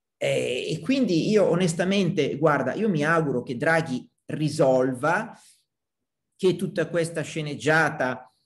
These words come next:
bene o male, alla fine si risolva. Naturalmente vedo che già sta uscendo, "E però Draghi era governatore della Banca d'Italia quando Montepaschi ha comprato Antonveneta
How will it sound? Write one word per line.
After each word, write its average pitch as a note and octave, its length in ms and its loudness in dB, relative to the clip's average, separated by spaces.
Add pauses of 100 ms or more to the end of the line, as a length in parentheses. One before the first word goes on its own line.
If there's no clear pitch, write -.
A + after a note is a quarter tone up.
(280)
bene G3+ 400 4
o G3+ 60 4
male, G3+ 400 2
alla E3 120 0
fine F3 280 -4
si D3+ 220 -4
risolva. E3 580 0
Naturalmente C#3 640 -6
vedo D3 420 0
che C#3+ 120 -10
già C3+ 280 -4
sta C3 180 -8
uscendo, C3 680 -4
"E E3 300 0
però E3+ 420 2
Draghi E3 760 0
era E3 180 -2
governatore E3 680 -4
della D#3+ 180 -2
Banca E3+ 300 -6
d'Italia E3 520 -2
quando E3 280 -4
Montepaschi E3 640 -6
ha E3+ 80 -6
comprato E3 480 -2
Antonveneta E3 1000 -2